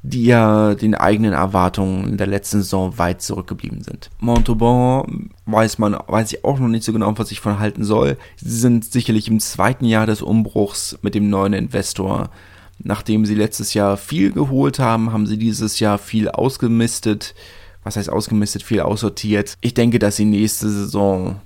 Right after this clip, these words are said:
oder ich sag mal, dass sie jetzt diese Saison für die nächste Saison verpflichten werden, dass sie in der nächsten Saison wieder die oberen Plätze und vielleicht sogar einen Aufstieg angreifen können, aber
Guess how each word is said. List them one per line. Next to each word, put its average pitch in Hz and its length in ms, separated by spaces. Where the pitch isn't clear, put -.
oder 95 200
ich 101 80
sag 101 120
mal, 107 80
dass 101 160
sie 104 220
jetzt 113 460
diese 117 320
Saison 107 580
für - 180
die 107 100
nächste 104 260
Saison 98 180
verpflichten - 520
werden, 92 280
dass 90 180
sie - 120
in 87 60
der 98 80
nächsten 95 380
Saison 87 360
wieder 87 420
die 113 40
oberen 101 440
Plätze 98 520
und - 240
vielleicht 98 220
sogar 104 160
einen 101 80
Aufstieg - 340
angreifen 101 440
können, 95 280
aber 90 460